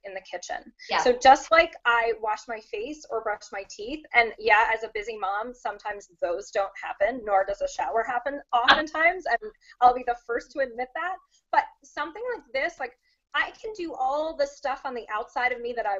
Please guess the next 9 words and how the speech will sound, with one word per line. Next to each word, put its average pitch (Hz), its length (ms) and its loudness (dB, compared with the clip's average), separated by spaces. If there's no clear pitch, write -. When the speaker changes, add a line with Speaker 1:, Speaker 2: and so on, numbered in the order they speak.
Speaker 1:
want 202 380 -6
to 277 80 -12
try 247 260 -2
and 233 200 -8
look 254 200 -4
better, 294 360 0
but - 140 2
it, 508 180 0
it 277 140 2